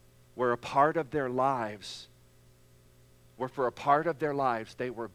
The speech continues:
benefiting from it in measured ways, but never realized it. Look at what Paul says in Romans one, beginning in verse twenty. He said, "Forever, for since, forever since the world was created,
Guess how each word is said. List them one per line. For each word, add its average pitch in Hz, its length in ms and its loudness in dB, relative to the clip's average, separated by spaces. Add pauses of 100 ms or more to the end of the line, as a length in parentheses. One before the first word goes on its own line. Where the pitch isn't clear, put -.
benefiting 131 600 -4 (100)
from 104 240 -6
it 98 260 -16 (1300)
in 117 200 -8
measured 120 400 -8
ways, 101 480 -10
but 107 100 -12
never 107 240 -8
realized 98 560 -10
it. 98 80 -16 (180)
Look 202 120 0
at 254 60 -2
what 214 120 4
Paul 156 240 4
says 135 180 -8
in 123 80 -6
Romans 120 300 -4
one, 120 180 -6
beginning 120 280 -6
in 110 80 -10
verse 110 180 -8
twenty. 113 220 -8
He - 20 -10
said, 127 160 -8
"Forever, 175 300 0 (340)
for 139 80 -2
since, 165 460 -2 (720)
forever 196 500 6
since 175 400 -2
the 131 140 -4
world 160 360 4
was 175 180 0
created, 117 600 0